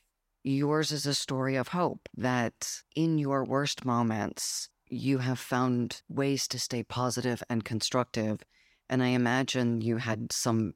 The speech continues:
incredibly difficult moments along the path. What would you say to the teenager who doesn't see a path forward in their lives,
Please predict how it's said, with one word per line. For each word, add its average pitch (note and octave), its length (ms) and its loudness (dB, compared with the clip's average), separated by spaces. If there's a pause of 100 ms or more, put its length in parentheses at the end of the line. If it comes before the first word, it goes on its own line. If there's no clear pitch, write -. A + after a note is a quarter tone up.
incredibly B2 540 -2
difficult - 520 -4
moments - 540 -4
along A#2 320 2
the - 60 -6
path. - 520 -10 (580)
What F3+ 220 2
would E3 220 -2
you C#3 120 2
say C3 440 -2
to A#2 800 0
the C3 160 0 (100)
teenager B2+ 720 0
who A2+ 420 0
doesn't B2+ 320 0
see B2 160 0
a A#2 60 0
path A2+ 280 -6
forward G#2+ 400 0
in F#2 140 0
their D#2 160 -4
lives, - 500 -6